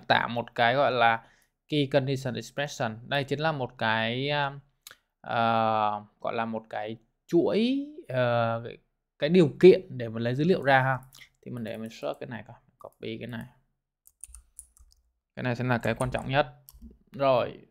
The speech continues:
các bạn xem này, key condition expression là một chuỗi.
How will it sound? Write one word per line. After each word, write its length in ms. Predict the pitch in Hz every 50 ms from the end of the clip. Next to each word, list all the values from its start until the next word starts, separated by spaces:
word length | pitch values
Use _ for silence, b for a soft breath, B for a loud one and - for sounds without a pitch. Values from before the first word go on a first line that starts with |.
| _ - - - -
các 80 | 139
bạn 180 | 135 123 107 -
xem 200 | - - 127 123
này, 140 | 120 - - -
key 200 | - 156 151 147
condition 420 | 139 151 143 131 139 135 135 120
expression 480 | - 95 - - - 135 131 - 123 113
là 80 | 113 113
một 160 | 113 113 113 -
chuỗi. 300 | - 135 - - - -